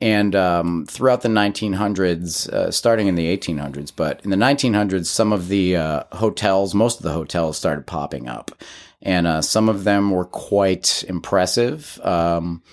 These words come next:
in their size and in their elegance for the time, I think. And that lasted for a while. I think the Depression had a lot to do with it.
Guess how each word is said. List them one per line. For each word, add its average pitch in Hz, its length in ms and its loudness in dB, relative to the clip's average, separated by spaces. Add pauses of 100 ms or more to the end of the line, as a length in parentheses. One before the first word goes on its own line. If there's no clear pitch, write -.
(180)
in 90 160 -4
their 85 140 0
size 95 580 2
and 98 100 2
in 90 100 0
their 85 140 2
elegance 90 480 -2
for - 120 -4
the 101 100 -4
time, 104 340 -2
I 104 100 -2
think. 107 420 -4 (600)
And 98 180 2
that 113 300 2
lasted 117 580 2
for 104 120 0
a 95 60 2
while. 92 320 4
I 80 80 0
think 98 220 -2
the 98 80 -2
Depression 104 540 0
had 98 120 4
a 92 60 2
lot 90 220 2
to 95 60 -10
do 92 240 -2
with 87 200 0
it. 85 240 0